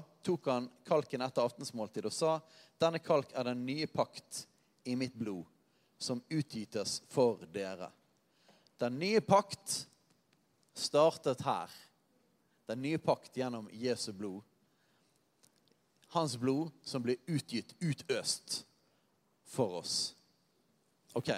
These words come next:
det var, det var liksom rammen og teksten for i kveld. Og skal vi gå litt mer inn i å snakke om nattverd. Eh,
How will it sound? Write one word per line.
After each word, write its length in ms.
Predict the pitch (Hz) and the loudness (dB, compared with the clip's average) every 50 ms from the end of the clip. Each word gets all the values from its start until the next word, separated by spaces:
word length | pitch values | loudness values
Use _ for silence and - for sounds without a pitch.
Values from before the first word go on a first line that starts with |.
| 85 - | -4 -4
det 160 | 101 117 143 135 | 0 2 4 6
var, 320 | 131 127 123 120 113 107 | 6 6 4 4 2 0
det 160 | 107 123 113 | -2 0 0
var 120 | 120 120 120 | 2 2 2
liksom 340 | 127 - 147 127 113 98 92 _ _ _ - 104 104 | 0 0 -2 -2 -2 -4 -8 _ _ _ -14 -6 -2
rammen 420 | 120 113 110 120 143 120 95 82 85 | -2 -2 0 -2 -4 -6 -6 -8 -10
og 40 | - - | -8 -6
teksten 380 | 127 110 - - - 92 87 82 - | -6 -6 -6 -8 -16 -16 -16 -14 -12
for 120 | - 92 | -10 -10
i 60 | - - | -6 -4
kveld. 220 | 127 139 160 165 - _ - - - - _ _ _ | -2 -2 -2 -4 -8 _ -20 -20 -20 -20 _ _ _
Og 80 | - - | -10 -8
skal 200 | - - 120 117 | -8 -6 -4 -2
vi 140 | 117 113 110 - - _ _ _ _ _ _ _ - - 107 107 110 | 0 -2 -2 -4 -10 _ _ _ _ _ _ _ -20 -20 -18 -6 0
gå 160 | 131 131 117 | 2 2 2
litt 240 | 120 120 - - 120 | 2 0 -4 -6 -6
mer 200 | 120 113 104 101 | -6 -4 -4 -6
inn 160 | 120 110 101 95 | -6 -8 -8 -8
i 100 | 92 87 | -6 -6
å 140 | 90 95 92 - - - | -6 -6 -6 -8 -10 -10
snakke 320 | - - - 113 - - 135 | -8 -6 -4 -4 -4 -4 -4
om 120 | 110 104 | -4 -4
nattverd. 360 | 107 107 - - 110 95 - - - - - - - - _ _ _ - | -4 -6 -4 -2 -2 -2 -4 -6 -16 -20 -20 -20 -20 -20 _ _ _ -2
Eh, 240 | 131 139 143 143 | 0 0 0 0